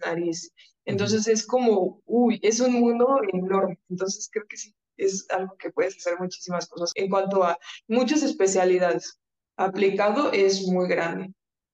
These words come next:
Speaker 2: Entiendo,
Speaker 1: No sé
Speaker 2: perfecto.
Speaker 1: si contesté la
Speaker 2: No, no,
Speaker 1: pregunta.
Speaker 2: súper, súper bien. Cuéntame un poquito sobre la investigación, o sea, ¿dónde se queda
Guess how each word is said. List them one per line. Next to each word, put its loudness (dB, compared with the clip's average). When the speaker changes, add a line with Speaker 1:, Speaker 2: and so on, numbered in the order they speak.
Speaker 2:
Entiendo, -6
Speaker 1:
No -20
sé -20
Speaker 2:
perfecto. -6
Speaker 1:
si -4
contesté -4
la -4
Speaker 2:
No, 2
no, -2
Speaker 1:
pregunta. -12
Speaker 2:
súper, -4
súper -4
bien. -2
Cuéntame -6
un -6
poquito -10
sobre -6
la -4
investigación, -8
o -8
sea, -6
¿dónde -4
se -10
queda -8